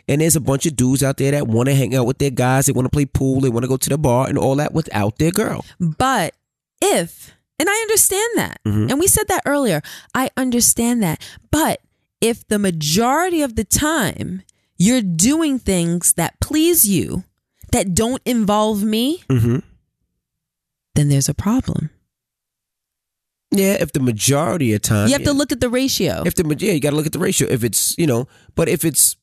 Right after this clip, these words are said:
Speaker 1: fifty fifty or sixty forty, and this is what I do.
Speaker 2: Hold on, you think sixty forty is okay?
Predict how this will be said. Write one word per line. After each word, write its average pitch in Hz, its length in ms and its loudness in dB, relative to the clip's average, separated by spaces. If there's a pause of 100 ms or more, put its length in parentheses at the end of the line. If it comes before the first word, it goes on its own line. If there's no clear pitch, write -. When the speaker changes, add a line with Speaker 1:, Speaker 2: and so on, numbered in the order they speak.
Speaker 1:
fifty - 460 -2
fifty 156 400 0
or 127 60 2
sixty 147 400 0
forty, 165 540 0
and 127 120 2
this - 160 2
is 135 100 -2
what 135 160 0
I 120 160 0
do. 135 260 0
Speaker 2:
Hold 285 180 2
on, 226 160 0
you 254 80 2
think 214 240 -2
sixty 226 380 0
forty 220 320 0
is 214 120 0
okay? 220 460 -2